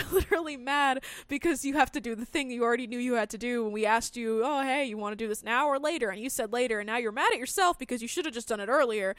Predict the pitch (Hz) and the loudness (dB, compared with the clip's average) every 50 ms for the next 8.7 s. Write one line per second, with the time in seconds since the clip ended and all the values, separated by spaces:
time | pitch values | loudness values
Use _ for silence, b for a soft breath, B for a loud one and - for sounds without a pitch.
0 | B B B - 226 208 214 214 247 269 269 247 226 220 - 233 202 220 208 202 | B B B -8 -8 -8 -6 -4 0 0 2 2 2 0 -2 -2 -4 -4 -2 0
1 | 214 247 269 262 226 202 202 196 196 196 196 226 226 240 214 208 - - 175 262 | 0 0 0 0 0 -2 -4 -4 -4 -2 0 0 0 0 -2 -4 -4 -4 -2 2
2 | 294 254 - 196 196 185 - 196 202 190 190 202 - - - 220 202 202 B B | 2 2 2 0 -2 -4 -6 -6 -6 -4 -4 -4 -4 -4 -2 -2 -4 -4 B B
3 | B B - 240 220 - 254 240 226 220 - 285 240 247 247 226 226 226 226 220 | B B -10 -8 0 2 2 2 2 0 2 2 2 2 0 -2 0 2 2 2
4 | 214 208 196 220 - - 254 240 226 - 208 208 220 214 214 233 226 220 196 196 | 0 -2 -4 -4 -2 0 0 0 0 -2 -6 -8 -10 -6 -4 -2 -2 -2 -2 -4
5 | - - 262 247 233 - - 208 208 220 220 233 202 190 202 233 226 214 190 202 | -4 -2 0 -2 -2 -4 -6 -6 -6 -6 -6 -8 -10 -6 -2 -2 -2 -2 -2 -4
6 | - 277 277 262 208 208 196 196 202 B B B B B 240 233 226 233 220 - | -4 -2 -2 -2 -4 -4 -6 -6 -10 B B B B B 2 4 4 4 4 4
7 | 254 226 220 220 214 214 - 208 202 202 220 220 247 247 240 - 226 - - - | 2 0 0 0 -2 -2 -2 -2 -2 -2 0 2 2 4 2 2 0 -4 -2 2
8 | 214 208 208 196 B B B B - 220 220 226 226 | 4 4 4 4 B B B B -2 0 2 2 4